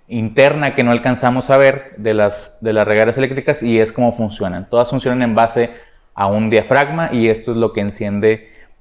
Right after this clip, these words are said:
la, la conducción o que activa la conducción eléctrica. Eso es la parte interna y, eh, vamos a ver ahora lo que sí podemos ver en nuestras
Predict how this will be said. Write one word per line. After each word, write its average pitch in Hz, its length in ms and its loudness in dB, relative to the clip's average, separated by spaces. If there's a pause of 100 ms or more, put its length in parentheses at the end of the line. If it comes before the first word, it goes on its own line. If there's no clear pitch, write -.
la, 110 640 2 (100)
la 104 180 2
conducción 113 600 2
o 107 100 2
que 107 120 -2
activa 107 280 2
la 110 120 0
conducción 98 360 -6
eléctrica. 85 400 -8 (800)
Eso 127 200 -2
es 143 40 -2
la 143 140 2
parte 135 180 -2
interna 143 500 2
y, 170 680 2
eh, 123 360 6
vamos 131 300 2
a 147 60 6
ver 143 100 8
ahora 147 180 6
lo 143 200 0
que 135 100 -2
sí 175 180 -2
podemos 160 600 0
ver 139 480 0
en 120 180 -2
nuestras 117 640 -2